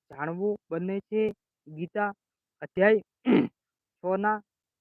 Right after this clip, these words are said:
શ્લોક ત્રેવીસમાં વિધાન શબ્દોનો અર્થ જાણવો કર્યો છે.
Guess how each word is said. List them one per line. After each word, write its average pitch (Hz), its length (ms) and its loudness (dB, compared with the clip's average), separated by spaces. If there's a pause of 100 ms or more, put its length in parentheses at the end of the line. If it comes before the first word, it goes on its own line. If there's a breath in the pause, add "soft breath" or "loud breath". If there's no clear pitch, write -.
(1160)
શ્લોક 208 260 -4 (2250)
ત્રેવીસમાં 202 440 -4
વિધાન 190 360 -6 (1040)
શબ્દોનો 180 460 -4
અર્થ 156 260 -14
જાણવો 175 380 -8 (160)
કર્યો 196 400 -4
છે. 214 180 -8